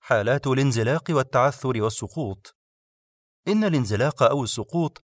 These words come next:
قد يحدث في أي مكان تقريبًا على البنايات، بل إن الانزلاق على الأرض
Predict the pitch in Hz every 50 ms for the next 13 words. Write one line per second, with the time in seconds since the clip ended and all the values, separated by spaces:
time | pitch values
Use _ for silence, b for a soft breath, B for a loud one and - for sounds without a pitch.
0 | _ - - 233 214 226 226 - - 180 202 175 190 175 - 151 135 143 151 156
1 | 151 131 120 117 - 147 151 143 135 113 - - 139 - - 135 143 147 139 131
2 | 123 113 101 101 113 127 120 107 101 120 135 123 101 113 147 139 92 90 - _
3 | - _ _ _ _ _ _ _ - 120 123 120 - 120 127 131 120 110 120 123
4 | 113 110 113 131 151 147 - 139 123 120 120 120 107 - - 147 135 110 104 90